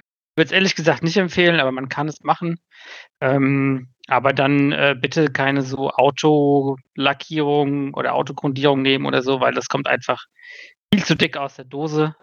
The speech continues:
und, ähm, dann hast du auch nur noch so einen farbigen Blob, ähm, sondern dann schon irgendwas, ähm, was vielleicht für Holz oder so,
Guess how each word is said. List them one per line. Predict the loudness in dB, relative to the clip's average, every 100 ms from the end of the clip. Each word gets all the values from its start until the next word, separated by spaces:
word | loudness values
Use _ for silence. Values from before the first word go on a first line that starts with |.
| _
und, | -6 -4 -4 -4
ähm, | -2 -2 -4 -8
dann | -6 -6
hast | -4
du | 0
auch | 0
nur | 2
noch | 0
so | 0 -2
einen | -2 -6 _
farbigen | 2 2 2 -4 0
Blob, | 2 2 -2 _ -20 -18 -16 -18 _
ähm, | 2 4 4 4 4 2
sondern | 2 2 4 4
dann | 2
schon | 2 0 0
irgendwas, | -2 0 0 -2 -4 -16 _ -12
ähm, | -10 -10 -14 -18 _ -10
was | -8 -8 -12 -18 -6
vielleicht | -2 -2 -2
für | 0
Holz | 2 0 -2
oder | 0 2
so, | 0 -2 -6